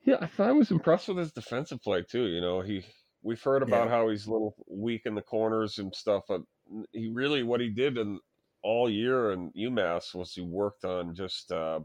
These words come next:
Speaker 1: more positioning, trying to angle guys off on the boards. You could see that last night. He, he knew how to angle guys, uh, off the, off the puck and, and not let him get past him.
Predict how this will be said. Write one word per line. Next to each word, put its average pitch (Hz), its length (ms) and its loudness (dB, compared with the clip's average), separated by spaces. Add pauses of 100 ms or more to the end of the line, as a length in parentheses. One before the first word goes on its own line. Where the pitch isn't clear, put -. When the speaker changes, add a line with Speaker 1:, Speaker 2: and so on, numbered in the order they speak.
(160)
Speaker 1:
more 101 480 -2 (100)
positioning, 87 640 -8 (960)
trying 175 160 4
to 160 180 2
angle 127 360 2
guys 107 340 4
off 101 320 2
on 95 160 -2
the 87 60 -8
boards. 92 600 -6 (140)
You 120 140 -6
could 113 140 -10
see 131 180 -8
that 107 180 -2
last 90 280 -4
night. 90 200 -8
He, 90 180 -10 (220)
he 101 80 -12
knew 110 240 -4
how 117 140 -2
to 98 160 -2
angle 107 300 -2
guys, 87 500 -4 (1300)
uh, 80 260 -4 (180)
off 90 240 -6
the, 107 80 -20 (160)
off 87 180 -6
the 82 80 -20
puck - 320 -4 (600)
and, 82 360 -10
and 82 220 -10
not 87 240 -6
let 92 140 -4
him 80 180 -8
get 85 300 -8
past 87 420 -4
him. 73 140 -16